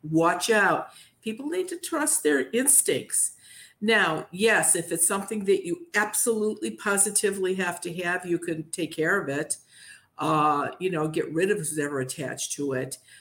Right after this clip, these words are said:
But sometimes that's another way for you to take control if you've got that feeling. Or how many times have you walked into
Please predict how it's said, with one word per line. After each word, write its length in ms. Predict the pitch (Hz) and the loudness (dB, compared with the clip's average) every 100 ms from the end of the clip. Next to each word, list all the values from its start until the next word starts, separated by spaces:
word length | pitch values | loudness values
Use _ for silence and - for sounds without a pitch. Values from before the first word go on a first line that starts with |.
| _ | _
But 160 | - 175 | -4 2
sometimes 640 | - 254 294 294 320 254 - | 2 2 -4 -2 -2 0 0
that's 260 | 269 277 | 2 0
another 340 | 262 247 240 233 | 0 -2 -2 -2
way 360 | 214 226 226 | 0 0 0
for 200 | 220 196 | 0 -2
you 720 | 180 160 175 226 277 269 233 202 | -2 -4 -6 -2 0 2 -2 -2
to 160 | - | -4
take 360 | - - 165 160 | -4 -2 -2 -4
control 800 | 170 151 - 170 151 131 - - _ - _ 170 | -8 -8 -6 -2 0 0 -4 -10 _ -20 _ -8
if 160 | 170 | -6
you've 160 | 180 175 | -6 -2
got 300 | 190 190 - | 0 0 0
that 240 | 202 202 | 0 0
feeling. 600 | - 226 214 190 160 156 - - - - | -2 0 2 2 -2 -4 -10 -20 -8 -2
Or 100 | 226 | 2
how 120 | 262 | 2
many 160 | 254 | 0
times 420 | 233 240 233 226 226 | -2 -4 -2 -2 -2
have 140 | 202 | -2
you 140 | 202 | -2
walked 380 | 196 196 196 - - | 0 0 0 -4 -2
into 920 | 202 190 190 - 190 185 185 175 | -2 0 0 0 2 2 0 -4